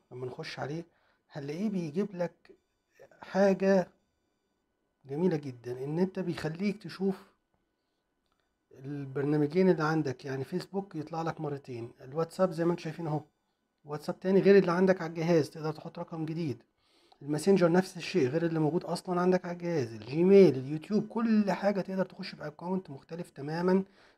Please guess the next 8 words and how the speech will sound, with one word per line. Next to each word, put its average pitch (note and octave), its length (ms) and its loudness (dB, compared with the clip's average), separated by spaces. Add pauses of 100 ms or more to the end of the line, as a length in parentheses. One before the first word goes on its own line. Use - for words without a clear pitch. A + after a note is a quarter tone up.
غير E3+ 120 -6
اللي D3+ 180 -4
موجود C#3 380 -4
عندك D#3 400 -4
على C#3+ 260 -6 (480)
الجهاز. B2+ 480 -18 (220)
تمام، F3+ 240 2
اهو G#3 400 2